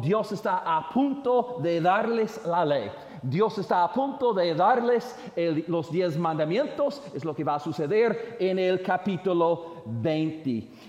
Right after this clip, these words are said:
Y era necesario, por esta razón, era necesario por Dios manifestarse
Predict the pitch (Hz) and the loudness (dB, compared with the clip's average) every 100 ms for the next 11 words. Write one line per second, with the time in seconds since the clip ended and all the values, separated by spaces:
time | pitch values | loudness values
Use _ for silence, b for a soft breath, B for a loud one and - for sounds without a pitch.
0 | B 214 202 208 202 - 185 226 240 226 | B 0 2 0 -4 0 2 4 2 2
1 | 226 175 190 208 226 - 226 202 190 160 | 0 -2 -2 -2 -4 -2 -2 0 0 0
2 | - 196 185 208 220 220 220 180 175 - | 2 0 0 0 0 0 0 0 -2 -2
3 | 165 117 104 B B 196 220 208 202 214 | -4 -4 -8 B B 2 4 2 2 -2
4 | 202 202 - - 247 262 220 156 143 190 | -2 -4 -4 -2 0 2 0 -2 -2 -2
5 | 175 160 226 247 - - B 139 160 185 | 0 2 2 2 -2 -12 B -4 -2 -2
6 | 180 269 - 226 240 294 - 208 | -2 -4 -2 2 4 2 -2 -2